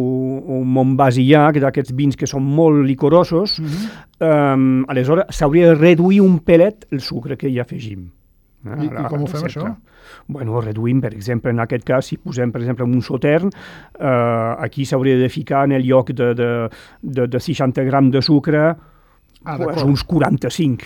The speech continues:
Speaker 2: D'acord. O sigui,
Speaker 1: Ah.
Speaker 2: reduir l'aportació de sucre
Speaker 1: Exactament.
Speaker 2: perquè el vi ja la porta.
Speaker 1: Exacte, per
Speaker 2: Perfecte.
Speaker 1: no tenir
Speaker 2: Però si és un Gewürztraminer d'aquests que em deies al principi,
Speaker 1: Està
Speaker 2: no
Speaker 1: perfecte.
Speaker 2: cal
Speaker 1: Aquest, eh, és
Speaker 2: D'acord.
Speaker 1: perfecte.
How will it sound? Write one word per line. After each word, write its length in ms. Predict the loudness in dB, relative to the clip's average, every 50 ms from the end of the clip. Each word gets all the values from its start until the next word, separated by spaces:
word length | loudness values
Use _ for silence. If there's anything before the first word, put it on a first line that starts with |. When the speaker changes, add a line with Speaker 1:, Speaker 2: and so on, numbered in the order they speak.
| -20 _ _
Speaker 2:
D'acord. 480 | -8 -6 -6 -8 -8 -8 -10 -10 -12 -16 _ _ _ _
O 20 |
sigui, 200 | -14 -10 -8 -8
Speaker 1:
Ah. 20 |
Speaker 2:
reduir 580 | -8 -6 -8 -6 -4 -2 -2 -2 -2 -2 -4 -4
l'aportació 520 | -4 -4 -4 -4 -6 -6 -6 -4 -2 0
de 20 | 0 2
sucre 60 | 2 2
Speaker 1:
Exactament. 340 | 2 2 2 2 2 0
Speaker 2:
perquè 140 | -2 -2 0 0
el 80 | 0
vi 100 | 2 2
ja 80 | 0 0
la 120 | 0 -2
porta. 340 | -4 -4 -8 -8 -10 -12 -14 -14 -10
Speaker 1:
Exacte, 480 | -10 -10 -10 -8 -10 -14 -10 -10 -10
per 140 | -8 -6 -6
Speaker 2:
Perfecte. 240 | -4 -4 -2 0 0
Speaker 1:
no 180 | 2 2 2
tenir 640 | 2 2 2 2 4 4 4 4 2 2 2 2 2
Speaker 2:
Però 80 | 2 0
si 140 | 0 0 -2
és 100 | 0 0
un 160 | 0 -2 -2
Gewürztraminer 640 | -2 -4 -4 -6 -6 -8 -8 -8 -8 -6 -6 -6 -8
d'aquests 320 | -8 -8 -8 -8 -8 -10 -8
que 60 | -10
em 60 | -8 -6
deies 220 | -6 -8 -8 -8
al 80 | -10 -10
principi, 600 | -8 -10 -6 -6 -6 -6 -6 -4 -4 -4 -4 -4 -6
Speaker 1:
Està 200 | -4 -2 0 0
Speaker 2:
no 60 | 2 2 2
Speaker 1:
perfecte. 80 | 2 2
Speaker 2:
cal 280 | 0 2 2 2 0 0
Speaker 1:
Aquest, 260 | 0 0 -2 -2 0
eh, 140 | 2 2 2
és 80 | 0 0
Speaker 2:
D'acord. 20 | 0
Speaker 1:
perfecte. 400 | 0 0 0 -2 -4 -4 -6